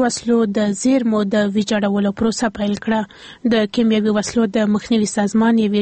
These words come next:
ډلې پرون د دې پروسې څارنه کوله. د دې سازمان په یوه اعلامیه کې ویل شوي چې دغه پروسه به څو ورځې روانه وي. د ملګرو ملتونو امنیت شورا تېره اونۍ د یو پریکړه لیک په تصویب سره د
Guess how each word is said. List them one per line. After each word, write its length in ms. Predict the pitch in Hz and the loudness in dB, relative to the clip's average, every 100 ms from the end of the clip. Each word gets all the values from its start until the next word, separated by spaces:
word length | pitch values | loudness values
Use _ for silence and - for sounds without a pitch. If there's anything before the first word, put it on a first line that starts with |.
| 202 | 0
ډلې 180 | 233 220 | 0 0
پرون 220 | 214 254 254 208 | 0 2 2 2
د 120 | 202 | 0
دې 100 | 214 202 | 0 -2
پروسې 320 | 220 208 233 220 - - | -2 -2 0 -2 -4 -2
څارنه 340 | 233 214 196 202 | 0 0 -2 0
کوله. 300 | 208 208 208 - - - - 254 | 0 2 0 -4 -16 -16 -8 -2
د 20 | 254 | 0
دې 80 | 254 254 | 0 0
سازمان 360 | 254 233 240 233 | 0 2 2 2
په 80 | 233 | 0
یوه 180 | 226 220 | 0 0
اعلامیه 340 | 220 214 214 - | 0 0 0 0
کې 80 | 226 | 0
ویل 140 | 214 - | 0 0
شوي 200 | 247 220 | 0 0
چې 140 | - 226 214 | 0 0 0
دغه 160 | 208 208 | 0 0
پروسه 440 | 226 208 - 240 220 | 0 -2 0 0 2
به 80 | 226 220 - - | 0 -2 -4 0
څو 100 | 277 | 2
ورځې 300 | 233 202 220 214 233 | 2 0 -2 -2 0
روانه 400 | 226 208 202 202 | 0 0 -2 0
وي. 120 | 208 202 - - - 262 | -2 -2 -8 -12 -2 0
د 120 | 254 247 | 2 2
ملګرو 300 | 247 254 240 | 0 2 2
ملتونو 380 | 233 233 233 226 | 2 2 2 2
امنیت 300 | 226 220 - | 2 0 0
شورا 200 | 226 220 | 0 0
تېره 260 | 233 220 214 | 0 0 2
اونۍ 320 | 214 220 214 | 2 2 0
د 120 | 214 214 | 0 0
یو 80 | 208 | 0
پریکړه 280 | 233 214 220 208 | -2 -2 0 0
لیک 180 | 247 - | 0 -2
په 120 | 220 - | -4 -2
تصویب 380 | 208 - 277 - | -4 0 -2 0
سره 160 | 226 208 - - - | -2 -2 -6 -20 -12
د 20 | 220 | -2